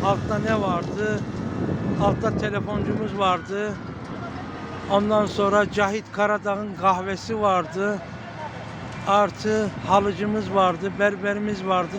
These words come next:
telefoncumuz vardı. Yukarıda, e,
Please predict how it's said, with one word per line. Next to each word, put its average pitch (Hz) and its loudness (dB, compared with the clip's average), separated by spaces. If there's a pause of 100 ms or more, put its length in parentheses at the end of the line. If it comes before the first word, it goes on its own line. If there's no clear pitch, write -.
telefoncumuz 202 0
vardı. 185 2 (840)
Yukarıda, 196 2 (1080)
e, 175 2